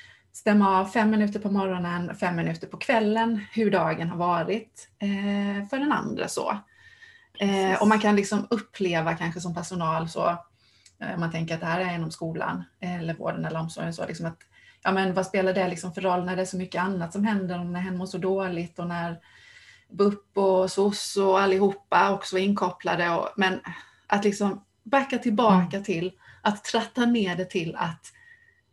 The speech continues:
Speaker 1: fem minuter avstämning, morgon, kväll,
Speaker 2: Mm.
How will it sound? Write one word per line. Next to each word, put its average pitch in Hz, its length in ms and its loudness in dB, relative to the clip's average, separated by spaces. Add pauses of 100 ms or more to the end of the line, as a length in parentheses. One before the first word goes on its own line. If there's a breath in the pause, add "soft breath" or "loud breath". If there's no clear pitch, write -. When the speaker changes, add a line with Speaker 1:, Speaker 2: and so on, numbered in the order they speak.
(480)
Speaker 1:
fem 240 180 2
minuter 196 600 -2 (640)
avstämning, 165 840 -2
morgon, 165 500 0 (300)
kväll, 196 340 -2
Speaker 2:
Mm. 185 160 2